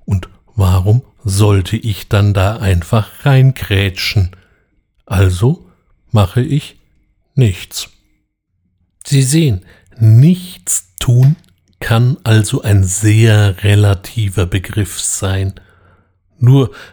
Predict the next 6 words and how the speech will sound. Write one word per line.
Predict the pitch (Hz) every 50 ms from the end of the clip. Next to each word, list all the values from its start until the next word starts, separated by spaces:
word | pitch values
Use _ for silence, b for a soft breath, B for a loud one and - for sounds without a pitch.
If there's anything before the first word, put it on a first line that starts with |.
| B -
weil | - 117 113
ich | 117 107 -
nach | - - - - - -
außen | - 127 139 151 143 - - - 139 120
hin | 104 123 120 117 110 101 101 104 104 107 110 113
nichts | 143 160 156 - - - - - _ - - - - - - - _